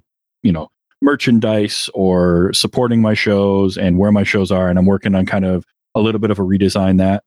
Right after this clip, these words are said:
uh, on it. So, um, just to better showcase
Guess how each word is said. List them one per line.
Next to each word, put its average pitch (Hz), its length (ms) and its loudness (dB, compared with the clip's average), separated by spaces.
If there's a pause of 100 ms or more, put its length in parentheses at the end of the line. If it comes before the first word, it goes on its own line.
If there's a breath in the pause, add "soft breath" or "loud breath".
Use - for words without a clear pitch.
(120)
uh, 98 200 -2
on 101 160 0
it. 110 240 -2
So, 90 420 0
um, 82 380 0 (480)
just - 180 -2
to 110 60 0
better 98 720 0 (140)
showcase - 760 -2